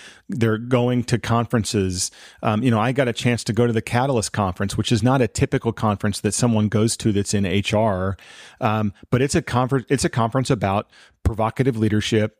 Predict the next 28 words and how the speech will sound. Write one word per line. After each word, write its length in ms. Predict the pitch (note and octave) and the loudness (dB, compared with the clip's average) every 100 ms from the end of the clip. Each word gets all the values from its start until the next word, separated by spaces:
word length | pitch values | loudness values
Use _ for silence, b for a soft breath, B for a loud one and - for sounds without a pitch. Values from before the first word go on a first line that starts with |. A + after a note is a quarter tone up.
| - | -2
and, 480 | G2 G2+ G2+ F#2+ - | 0 2 0 -2 -2
um, 420 | A2 G2 F#2+ G2+ - | -2 0 0 -2 -2
organizational 1040 | G#2+ A2+ A#2+ A#2+ A2 G#2+ - G#2+ G#2 G2+ - | 0 0 2 0 0 0 0 2 0 -2 -4
health. 380 | - E2 - - B B B B B G2 | -2 -2 -4 -18 B B B B B -2
Uh, 180 | E2 D#2+ - | -2 -4 -4
it's 140 | C#3+ | -2
a 40 | C3 | 0
mu-, 140 | C3+ - | 0 0
it's 80 | A#2+ | 0
about 220 | E3 - | -2 2
many 200 | C#3+ C3+ | 2 2
other 160 | C#3 C#3+ | 0 0
things, 300 | G#2 G#2 G2 | -2 -2 -2
but 180 | A2 | -2
for 120 | - G#2+ | 0 2
me, 220 | D#3+ E3 | 2 2
that's 220 | A#2 - | 0 -2
why 160 | G#2+ G2 | -2 -2
I 40 | F#2 | -2
went. 340 | G#2+ G#2+ - B B B B - | 0 0 -2 B B B B -2
So 120 | E3 | 0
I 100 | E3 | 0
think 340 | B3 A#3 - | 0 -2 -2
there, 200 | D3 B2 - - _ - | -2 -2 -4 -20 _ -12
it's, 300 | - C3 - | -4 -2 0
it's 180 | D3 - | -2 -2
this 240 | C3 A#2 | -2 0
natural, 880 | A#2 A#2 C3+ D3 D#3 D3+ E3 D#3+ - | 0 0 0 -2 0 0 0 -2 -8